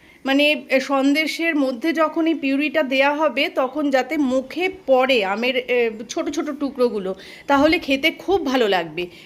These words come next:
ঠিক সেইভাবে তোমরা করবে, দেখবে আমার কথা শুনে দারুণ লাগবে খেতে। আর আমের সন্দেশ অনেক রকম করেই হয়, এ, আজ আমি এইভাবে দেখাচ্ছি, আরও পরে অন্য রকমভাবে, এ, নিশ্চয়ই দেখাবো তোমাদের। তো আম সন্দেশ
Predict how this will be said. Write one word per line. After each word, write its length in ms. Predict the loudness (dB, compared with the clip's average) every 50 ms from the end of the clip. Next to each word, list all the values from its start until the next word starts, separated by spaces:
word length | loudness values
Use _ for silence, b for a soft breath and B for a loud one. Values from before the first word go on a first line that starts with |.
| B B
ঠিক 180 | -4 -2 -2 -2
সেইভাবে 520 | 0 2 2 2 2 0 0 -2 -2 -2
তোমরা 300 | -2 -2 0 2 2 0
করবে, 360 | 2 2 2 2 2 0 -2
দেখবে 240 | -2 -2 -2 0 0
আমার 160 | 0 0 0 -2
কথা 240 | -2 -4 -2 -4 -6
শুনে 240 | -4 -4 -4 -4 -4
দারুণ 420 | -2 0 0 0 0 0 0 2
লাগবে 280 | 2 0 0 -2 -4 -6
খেতে। 400 | -4 -4 -6 -6 -4 -6 -8 -8 -8 B B B B B B B B B B B B -8 -2
আর 340 | 0 2 2 2 2 0 -2 -4 B B B 0
আমের 260 | 0 0 2 0 -2
সন্দেশ 440 | -2 -2 -4 -2 -2 -4 -4 -4 -4
অনেক 300 | -2 -2 -2 -2 0 0
রকম 300 | 0 0 0 -4 -4 -2
করেই 260 | -2 0 0 0 0
হয়, 320 | 0 0 0 0 0 -2 B B B B B B B
এ, 120 | B -2 0 2
আজ 260 | 4 4 4 4 4 2
আমি 200 | 0 2 2 2
এইভাবে 460 | 2 0 0 -2 -2 -2 -2 0 2
দেখাচ্ছি, 640 | 2 2 0 0 -2 -4 -4 -4 -6 -4 -2 -2 -2 -2
আরও 300 | -2 0 0 2 0 -2
পরে 480 | -2 0 0 2 2 2 0 0 -2 -4 -4
অন্য 260 | -2 0 2 2 2
রকমভাবে, 800 | 2 2 0 0 0 0 0 0 0 0 0 0 -2 -4 -4 -6 -6
এ, 100 | -4 -2
নিশ্চয়ই 380 | 0 0 -2 -2 -2 -2 -2 0
দেখাবো 460 | 0 0 0 -2 -4 -6 -4 -4 -4
তোমাদের। 420 | -4 -4 -6 -6 -8 -8 -8 -10 -12 B B B B B B B B B B B B B -2
তো 120 | 2 2
আম 280 | 4 4 4 2 0 0
সন্দেশ 680 | -2 -2 -2 0 0 0 0 2 2 0 0 -2 -4